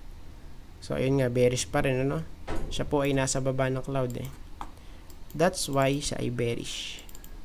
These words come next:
And kay R S I, so, dito po sa part na to, medyo okay, pero i-check natin dito.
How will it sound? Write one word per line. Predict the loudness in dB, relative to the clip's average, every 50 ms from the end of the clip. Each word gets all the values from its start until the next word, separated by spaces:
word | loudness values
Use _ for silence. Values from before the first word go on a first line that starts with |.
| -12 -12 -12 -12 -12 -12 -12 -10 -10 -10 -10 -12 -14 -6 0
And | 0 0 2
kay | 4 6 8
R | 10 10 10
S | 8 6 6 4
I, | 6 6 6 6 4 4 2 0 -2 -8 -8 -4 -2 -2 -2 -2 -6 -10 -10 -12 -12 -12 -12 -12 -4
so, | 4 6 6
dito | 8 8 6 6 4
po | 6 6 6
sa | 8 8 8 8
part | 8 8 8 8
na | 6 4 6 6
to, | 6 8 8
medyo | 8 8 10 8 8 8 8 8 8 8 8
okay, | 8 6 6 6 6 4
pero | 4 4 4 6 6 8 8 8 8 8 8 8 8 8 8 8 6 6 4 2 -2 -8 -12 -12 -14 -12 -10 -8 -8 -8 -8 -10 -10 -12 -12 -12 -12 -12 -12 -14 -14 -14 -14 -14 -10 -4 -2
i-check | -2 4 4 4 4 6
natin | 6 6 6 6 4 2 4 4
dito. | 4 2 2 0 -2 -4